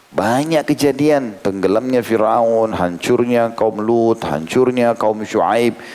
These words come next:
banyak kejadian telah berlalu. Peraturan-peraturan Allah, hukuman-hukuman Allah. Karena itu berjalanlah kamu di muka bumi dan perhatikan bagaimana akibat orang-orang yang mendustakan rasul-rasul itu.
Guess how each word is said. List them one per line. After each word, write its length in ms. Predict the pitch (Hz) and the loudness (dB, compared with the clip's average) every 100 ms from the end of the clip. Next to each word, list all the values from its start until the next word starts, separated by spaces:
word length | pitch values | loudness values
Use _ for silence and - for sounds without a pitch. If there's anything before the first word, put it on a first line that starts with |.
| - - | -20 -6
banyak 400 | - 123 139 107 | -2 0 0 0
kejadian 480 | 110 110 110 104 82 - - - - | 0 2 2 0 -2 -16 -20 -20 -4
telah 160 | 107 | -2
berlalu. 640 | 107 113 127 175 185 156 104 - - - _ | 0 0 0 0 2 2 0 -10 -20 -20 _
Peraturan-peraturan 800 | 98 98 143 151 135 127 127 135 | -2 0 0 0 0 0 2 2
Allah, 360 | 139 139 127 98 | 2 4 2 2
hukuman-hukuman 720 | 104 - 139 131 123 127 120 | -2 -2 0 0 0 0 2
Allah. 320 | 135 135 110 - - - - | 2 2 2 -4 -20 -20 -10
Karena 240 | - 127 139 | -4 -2 0
itu 240 | 147 156 | 0 0
berjalanlah 760 | 156 131 117 147 147 143 123 120 | 0 0 2 0 2 0 0 -2
kamu 280 | - 117 110 | -2 -2 0
di 80 | 107 | 0
muka 240 | 104 107 | 0 0
bumi 400 | 92 110 104 85 | 0 0 0 -4
dan 240 | - 120 | -4 -4
perhatikan 720 | 123 135 135 - 156 147 127 110 | -2 -4 -4 -2 0 0 0 -2
bagaimana 440 | 117 117 127 123 | -2 -2 -2 0
akibat 400 | 110 127 120 117 - | -2 -2 0 0 0
orang-orang 440 | 110 104 110 113 | 0 2 0 0
yang 80 | 107 | -2
mendustakan 680 | 104 101 104 - 101 101 98 | -4 -4 -4 -2 0 0 0
rasul-rasul 640 | 95 - 98 87 - 87 69 | -2 -2 -2 -2 -2 -4 -2
itu. 200 | 82 | -4